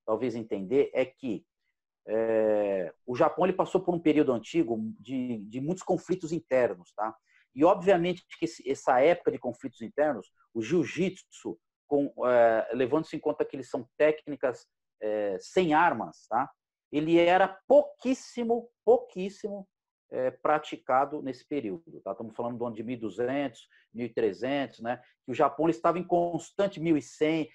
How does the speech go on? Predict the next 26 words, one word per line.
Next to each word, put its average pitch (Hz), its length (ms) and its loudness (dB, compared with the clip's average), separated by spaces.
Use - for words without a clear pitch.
em 147 80 -12
constante 185 480 -4
conflito, 143 560 -4
tá? 123 120 -2
Tem, 139 160 -10
inclusive, 139 420 -8
uma 151 240 2
era 170 300 4
que 135 60 -12
o 127 60 -6
Japão 147 560 -2
é 143 40 -2
um 165 140 -6
caos, 131 460 2
né? 117 160 -8
Então, 165 220 -2
quer 190 200 0
dizer, 156 200 0
o, 123 560 -6
o, 120 60 0
as 120 80 -8
pessoas, 156 440 -4
os 135 120 -14
samurais, 135 580 -2
eles 143 180 -10
praticavam, 147 720 -4